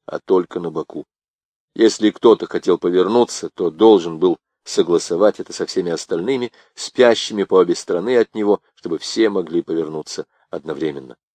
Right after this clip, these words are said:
В камере, рассчитанной на двадцать четыре человека, помещалось по семьдесят,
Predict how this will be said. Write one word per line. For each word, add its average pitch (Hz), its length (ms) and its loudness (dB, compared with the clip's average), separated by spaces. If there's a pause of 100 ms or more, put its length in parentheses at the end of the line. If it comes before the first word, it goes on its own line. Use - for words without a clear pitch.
(300)
В - 60 -20
камере, 90 500 -2 (300)
рассчитанной 85 560 -4
на 78 100 -4
двадцать 80 380 -2
четыре 117 360 -10
человека, 95 520 0 (260)
помещалось 82 540 -4
по 76 120 -6
семьдесят, 117 640 -4